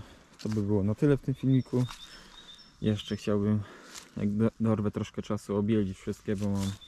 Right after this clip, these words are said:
kupiony preparat do bielenia. No ale normalnie brakło mi czasu, a chciałem wam nagrać to, zanim to wszystko już zacznie kwitnąć, żeby było w miarę widać różnicę przed i po.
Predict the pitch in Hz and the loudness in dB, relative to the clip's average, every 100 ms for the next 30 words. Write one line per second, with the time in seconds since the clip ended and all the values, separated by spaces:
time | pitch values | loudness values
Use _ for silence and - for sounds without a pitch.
0 | - - - - 107 107 101 - 107 110 | -20 -20 -14 -12 -6 -2 -2 -2 -4 -2
1 | 95 101 92 101 104 110 110 - - - | -4 -4 -2 0 2 2 0 -4 -16 -20
2 | - - - 143 135 - - - - 123 | -20 -12 0 4 4 2 -10 -10 0 2
3 | 113 120 120 113 110 98 98 - 104 - | 4 2 2 0 0 0 -2 -2 -4 -2
4 | 101 95 - - - - - - _ - | -4 -4 -4 -14 -18 -18 -20 -20 _ -8
5 | - 110 104 104 104 98 101 - - 107 | 0 2 4 4 4 2 -2 -4 -4 -6
6 | - - - 117 104 104 101 101 - - | -6 -16 -8 0 2 4 2 -2 -6 2
7 | 104 104 - - - 123 - 113 113 - | 2 2 -2 -6 -4 -4 0 2 2 0
8 | - - 110 110 107 117 107 104 113 110 | -12 -12 -4 0 0 4 4 6 6 6
9 | 104 107 107 117 110 107 113 107 - - | 4 4 2 2 0 2 0 0 -6 -2
10 | 117 101 85 - 107 | 2 2 0 0 0